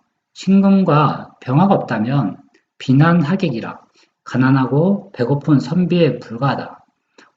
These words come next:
혹 신투 병장, 혹 신금만 있고 병화가 지지에 있게 되면 은영지조, 어, 은영지조, 뭐 은혜로움이 있다는 얘기죠. 그래서 어느 정도 부귀를 누릴 수 있다.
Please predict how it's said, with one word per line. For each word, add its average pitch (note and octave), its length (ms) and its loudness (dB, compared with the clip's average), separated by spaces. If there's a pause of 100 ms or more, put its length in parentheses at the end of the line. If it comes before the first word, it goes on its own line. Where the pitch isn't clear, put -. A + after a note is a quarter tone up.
혹 G3 160 0
신투 G#3+ 400 4
병장, A#2+ 540 -4 (240)
혹 E3 120 -4
신금만 F#3+ 520 4
있고 E3 240 0
병화가 C3+ 360 0
지지에 A2 300 -8
있게 B2 140 -10
되면 G2 480 -8 (380)
은영지조, C#3 720 2 (540)
어, F2 380 -18
은영지조, D3+ 540 2 (140)
뭐 A2+ 360 -6 (920)
은혜로움이 E3 500 6
있다는 C#3+ 240 2
얘기죠. C#3 480 -4
그래서 A#2+ 180 -8
어느 C3 120 2
정도 C#3 420 0
부귀를 D3 280 -2
누릴 B2 180 -2
수 C#3 100 -6
있다. - 380 -10